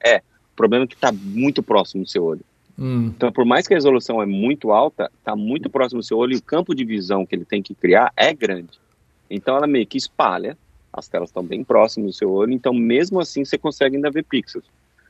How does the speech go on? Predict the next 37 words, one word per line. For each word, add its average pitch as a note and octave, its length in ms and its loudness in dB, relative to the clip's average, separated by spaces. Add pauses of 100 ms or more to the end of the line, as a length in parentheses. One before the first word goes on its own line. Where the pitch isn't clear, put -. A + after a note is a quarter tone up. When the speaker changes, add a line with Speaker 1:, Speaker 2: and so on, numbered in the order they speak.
(120)
Speaker 1:
Não F#2+ 160 0
é F2+ 60 4
algo G#2 800 0
igual G#2+ 260 2
do, G2+ 380 -2
a F#2+ 40 -4
tela G2+ 260 2
do F#2+ 100 -10
celular, F#2 480 0
por F#2 180 -4
exemplo, E2 460 -10
que - 80 -20
você - 120 -8
não E2 100 -6
consegue E2+ 360 -4
ver D#2+ 140 -2
pixel, - 400 -6
sabe? D#2+ 260 2 (100)
Speaker 2:
Uhum. C3+ 460 -4 (240)
Speaker 1:
Mas F2 580 0
são A#2+ 260 -4
duas A2+ 440 -4
telas G2+ 600 -4
rodando G2 320 -8
um A2+ 40 -8
processamento G2+ 880 -2 (240)
diferente, G#2 880 0 (160)
com G#2+ 120 -2
duas A2+ 240 0
imagens G#2+ 440 0
diferentes, F#2+ 600 -6 (840)
e G#2+ 320 0
com B2+ 180 0
toda A#2+ 300 2
essa D3 160 -4
interação C3+ 500 0
de, C3+ 280 0